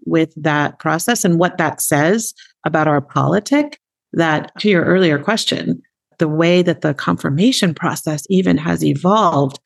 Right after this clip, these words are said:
it demonstrates the split that we have in our society. But, you know, then as we started to get into it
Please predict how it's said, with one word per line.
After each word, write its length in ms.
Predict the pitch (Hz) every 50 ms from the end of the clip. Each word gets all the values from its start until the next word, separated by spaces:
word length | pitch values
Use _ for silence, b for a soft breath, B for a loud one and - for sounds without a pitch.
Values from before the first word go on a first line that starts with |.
| b b b _ _ _ _ _ -
it 200 | - 180 175 -
demonstrates 920 | - 165 175 185 185 185 170 - - - 165 156 151 147 139 135 - - - b b b _ -
the 80 | 170
split 720 | 156 - - - - - 170 175 165 151 143 139 - - - - -
that 100 | - 156
we 80 | - 151
have 400 | 143 147 143 143 135 131 135 - _ _ _ _ _ _ _ _ -
in 100 | 170 151
our 100 | 143 139
society. 540 | 139 - 160 - - 135 131 - 151 175 180 B B B B B B B _ -
But, 200 | - 233 226 - -
you 80 | - 226
know, 140 | 214 208 196
then 340 | 180 214 233 247 254 247
as 260 | 247 - - 196 190 202
we 80 | 208
started 340 | 196 - 226 247 269 285 285
to 80 | - 190
get 140 | 190 180
into 380 | 185 214 240 254 - - 165 147
it 300 | 147 147 147 151 - -